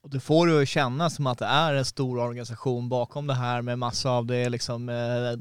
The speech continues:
ansvariga där och du vet så här, eh, men, eh, ja, det är jävligt grymt. Det är enmansshow egentligen, sen kopplar du in dina samarbetspartners och, och, eh, make it happen, liksom. Eh, vad är, vad är största utmaningarna som man har att brottas med som arrangör av, av ett sånt här event?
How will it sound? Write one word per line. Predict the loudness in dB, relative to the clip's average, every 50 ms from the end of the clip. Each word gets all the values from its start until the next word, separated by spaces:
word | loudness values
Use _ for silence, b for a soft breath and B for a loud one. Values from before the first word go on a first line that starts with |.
| -8 -8
ansvariga | -6 -4 -4 -4 -2 -2 -2 -2 -2 -2 -2 -2
där | -2 -2 0 0 0 -2 -2
och | -2 -4 -4 -4 -4 -6
du | -6 -6
vet | -6 -6 -6
så | -6 -6 -6
här, | -6 -4 -6 -6 -6
eh, | -8 B B B B B B _
men, | -10 -8 -6 -4 -4 -4
eh, | -2 0 0 0 -2 -2 -4
ja, | -4 -4 -2
det | 2 2
är | 2 4
jävligt | 4 4 4 2 0 0
grymt. | 2 2 2 2 2 0 0
Det | 2
är | 2 2 2 2 2 2 2 2
enmansshow | 2 0 0 -2 -2 -2 -2 0 0 2 2 0
egentligen, | 0 0 0 -2 -2 -2
sen | -2 -2 -4 -4
kopplar | -2 -4 -4 -2 -2 -2
du | -2
in | -2 -2
dina | -2 -2 -4 -4
samarbetspartners | -4 -4 -4 -4 -2 -2 -4 -4 -4 -6 -6 -4 -4 -4 -6 -6 -8 -6 -8 -8 -8 -8
och, | -8 -8 -8 -6
och, | -6 -6 -4 -4 -4 -6 -8 b b b b -20 -20 -20 _ -10
eh, | -8 -8 -6 -6 -6 -6 -6
make | -6 -6 -4 -4 -4 -4 -4 -2
it |
happen, | -2 -2 -2 -2 -4 -6 -6 -4
liksom. | -6 -6 -6 -6 -6 -6 -8 -10 -10 -8
Eh, | -6 -6 -4 -4 -4 -6 -8 -10 _ -12
vad | -4 -2 0 0
är, | 0 0 -2
vad | -4 -4
är | -4
största | -2 -2 -2 -2 0 0
utmaningarna | -2 -2 -2 -2 -2 -2 0 0 -2 -2 -2 -2 -2
som | -4 -4 -4
man | -4 -2
har | -2 -2 0 0 0 0 0 -2 -2 -4 -4
att | -4
brottas | -4 -6 -6 -6 -8 -8 -6 -6
med | -6 -6 -6
som | -6 -6 -6
arrangör | -6 -6 -8 -8 -6 -4 -4 -4 -4 -4 -4 -6
av, | -6 -8 -8
av | -8 -10 -8
ett | -8
sånt | -8 -6 -6
här | -6 -6 -6 -6
event? | -6 -6 -6 -6 -8 -10 -12 -18